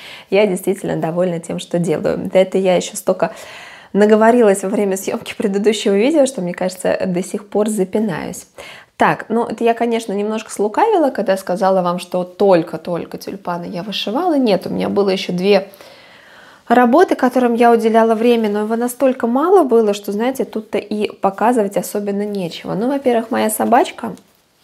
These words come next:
а, которую я никак не могу дошить. <laughs> Многострадальная собачка, бедняжка, ей остался только вот белый цвет, и всё медленно-медленно продвигается. Итак, в мае я вышила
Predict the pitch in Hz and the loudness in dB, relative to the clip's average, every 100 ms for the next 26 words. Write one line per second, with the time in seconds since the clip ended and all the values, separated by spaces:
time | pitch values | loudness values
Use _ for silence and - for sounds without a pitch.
0 | _ _ _ _ _ - 175 156 156 156 | _ _ _ _ _ -16 -12 -8 -8 -2
1 | 190 202 175 170 170 202 - 170 175 196 | 2 2 2 0 -2 -4 -4 -4 -4 -4
2 | 185 190 - 160 - 302 294 294 311 302 | -4 -4 -6 -4 0 2 2 2 2 4
3 | 247 185 185 214 226 311 - 226 196 220 | 4 2 0 -2 2 0 0 -6 -4 -2
4 | 196 185 175 175 180 185 185 190 185 180 | -2 -4 -6 -2 -2 0 -2 -2 -6 -6
5 | 185 - 196 - - 190 185 190 180 175 | -6 -6 -8 -8 -8 -6 -2 0 -2 -4
6 | - 302 302 - - 214 - - - - | -2 0 -2 -10 -8 -8 -10 -20 -20 -20
7 | - - 196 233 214 202 196 202 202 190 | -20 -4 4 4 6 2 2 2 0 0
8 | 185 190 196 220 208 175 170 - - 226 | -2 -4 -2 0 2 2 0 -6 -8 -4
9 | 208 208 214 226 381 415 285 254 247 262 | -4 -4 -4 -2 2 2 4 2 0 0
10 | 220 - 185 180 175 - | -2 -2 0 2 0 -2